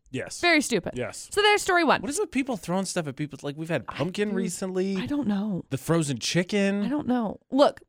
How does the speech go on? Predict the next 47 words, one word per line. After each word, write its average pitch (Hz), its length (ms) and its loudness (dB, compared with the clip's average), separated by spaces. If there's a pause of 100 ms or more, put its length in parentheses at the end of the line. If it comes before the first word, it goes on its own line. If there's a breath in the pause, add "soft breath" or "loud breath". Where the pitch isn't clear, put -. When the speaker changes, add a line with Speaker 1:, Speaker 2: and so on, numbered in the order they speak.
(140)
Speaker 2:
there 277 180 4
is 359 160 2
a 349 140 4
new 320 160 4
moon 302 220 4
in 254 100 4
Scorpio 269 420 0
today, 294 480 0 (300)
so 202 560 4
Speaker 1:
Yeah. 202 60 -4
Speaker 2:
that 240 200 6
could 285 220 4
explain 320 420 2
it. 311 400 2
I 262 60 4
don't 240 100 2
really 196 160 2
know. 156 140 -6 (560)
Then 359 100 6
we 415 80 4
got 392 160 4
story 349 200 4
number 302 160 4
two. 339 280 4
Some 311 220 4
guy 311 420 4
called 285 300 2
the 269 80 2
police 294 720 -2 (400)
to 262 140 0
say 269 260 4
that 254 80 6
he 269 100 2
was 254 140 -2
carjacked, 180 720 2 (180)
and 190 120 0
there 175 120 2
was 170 120 0
a 165 320 2 (200)
seven-year-old 247 580 2
boy 240 480 6
with 214 260 2
special 240 320 2
needs 247 180 2
in 240 80 4
his 233 160 4
vehicle. 214 500 2